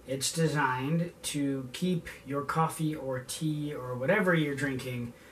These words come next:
uh, warm for an extended period of time. It has an internal battery, so when I take it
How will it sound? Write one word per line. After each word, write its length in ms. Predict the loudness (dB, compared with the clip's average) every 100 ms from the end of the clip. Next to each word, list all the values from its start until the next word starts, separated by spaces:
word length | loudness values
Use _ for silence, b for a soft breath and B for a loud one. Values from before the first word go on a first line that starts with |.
| B B B -6
uh, 160 | -4 4
warm 540 | 10 10 10 8 4
for 300 | 2 4 6
an 80 | 6
extended 440 | 4 4 4 4
period 280 | 0 -2 -2
of 60 | -4
time. 240 | -6 -8
It 60 | -10
has 180 | -6 -2
an 60 |
internal 420 | -2 -2 0 0 2
battery, 460 | 4 6 4 2
so 160 | 0 -2
when 80 | -4
I 60 |
take 200 | -4 -4
it 140 | -4